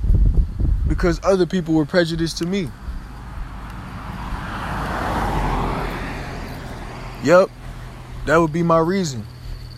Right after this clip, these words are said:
You know what I'm saying?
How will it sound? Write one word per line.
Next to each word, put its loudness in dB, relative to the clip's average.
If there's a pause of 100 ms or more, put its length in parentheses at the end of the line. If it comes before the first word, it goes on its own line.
(2500)
You -8
know -2
what 0
I'm -2
saying? -2